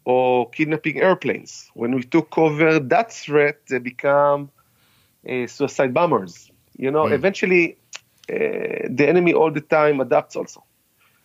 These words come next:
Speaker 1: Uh, we're adapting to the new, th-, the old, uh, the old threat until the, <laughs> the enemy is more creative and, uh,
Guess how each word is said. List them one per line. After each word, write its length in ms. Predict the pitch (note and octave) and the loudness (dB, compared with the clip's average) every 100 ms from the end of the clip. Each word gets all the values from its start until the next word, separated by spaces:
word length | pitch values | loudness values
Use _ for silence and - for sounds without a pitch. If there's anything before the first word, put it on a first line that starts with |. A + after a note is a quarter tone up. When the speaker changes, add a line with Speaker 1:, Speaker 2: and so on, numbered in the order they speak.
| _ _ _ _ - | _ _ _ _ -12
Speaker 1:
Uh, 180 | A#2 A2+ | -8 -2
we're 160 | C3+ D#3 | 2 2
adapting 400 | D3+ D3+ D3+ C3 | 2 0 -4 -4
to 120 | C#3+ | -4
the 100 | C3 | -4
new, 140 | C3+ D3 | -4 -4
th-, 280 | - - A#2 | -8 -8 0
the 160 | B2 | 2
old, 220 | - G3+ - - - | 2 0 -4 -14 -8
uh, 140 | A#2+ C3 | -6 -4
the 160 | C3 | 0
old 200 | D#3 G3 | 2 2
threat 380 | F#3+ C#3+ C3+ D3+ D#3 | 0 -2 0 0 -4
until 440 | B2+ - E3+ E3+ | -6 -2 -2 -2
the, 420 | D#3 E3 D3+ D3 - _ _ - | -2 2 2 0 -6 _ _ -8
<laughs> 100 | - | -2
the 280 | C#3+ D3+ D#3+ | -2 2 2
enemy 320 | F3 F3 E3+ | 2 0 0
is 300 | D#3+ C#3+ B2+ | 0 -4 0
more 180 | E3+ F3 | 0 0
creative 680 | D3+ D3+ D#3+ - F3+ E3 | 0 2 2 0 0 2
and, 260 | C3+ C3 C3 | 0 0 2
uh, 240 | B2+ A#2+ | 2 2